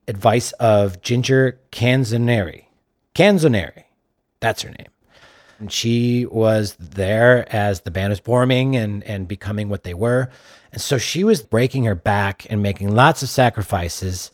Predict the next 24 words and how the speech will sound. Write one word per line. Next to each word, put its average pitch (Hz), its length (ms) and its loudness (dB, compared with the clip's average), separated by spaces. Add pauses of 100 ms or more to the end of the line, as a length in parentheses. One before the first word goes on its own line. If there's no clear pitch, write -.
(280)
for 131 360 2
the 113 80 0
Go-Go's. 90 560 0 (100)
I 113 120 -4
know 139 220 6
that 123 100 2
she - 140 -2
put 127 180 0
up 117 160 0
a 113 60 2
lot 113 180 2
of 107 60 -2
her 107 220 -2
own 143 240 4
money 117 320 4
so - 180 -2
that 82 80 -2
the 95 60 -10
Go-Go's 101 340 0
could 87 180 -6
go 113 240 2
on 95 160 0
that 90 200 -4
tour 92 460 -2